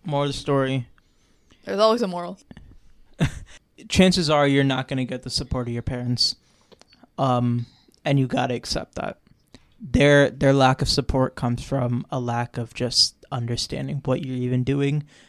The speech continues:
Speaker 1: not because
Speaker 2: Yeah.
Speaker 1: they don't like you or what you're doing. They just don't get it. Okay, so be okay with having the lack of support for a little bit, as long as you stay true to your vision and you continue following your dreams. That is always
Speaker 2: Mm-hmm.
Speaker 1: first.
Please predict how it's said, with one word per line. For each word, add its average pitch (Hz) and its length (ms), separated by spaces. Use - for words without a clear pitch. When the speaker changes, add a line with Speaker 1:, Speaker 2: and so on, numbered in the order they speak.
Speaker 1:
not 127 240
because 127 320
Speaker 2:
Yeah. 127 160
Speaker 1:
they 123 120
don't 123 240
like 123 440
you 123 420
or 123 160
what 127 300
you're 123 160
doing. 120 540
They 175 140
just 143 180
don't 123 320
get 98 180
it. - 160
Okay, 120 300
so 120 420
be 135 200
okay 143 340
with 127 160
having 120 380
the 127 80
lack 123 240
of 131 100
support - 380
for 127 140
a 123 40
little 139 220
bit, - 180
as 131 220
long 123 180
as 123 280
you 131 160
stay 131 260
true 135 240
to 127 60
your 135 120
vision 127 460
and 120 360
you 123 200
continue 123 420
following 120 400
your 117 100
dreams. 117 500
That 147 160
is 147 120
always 127 260
Speaker 2:
Mm-hmm. 208 100
Speaker 1:
first. 175 440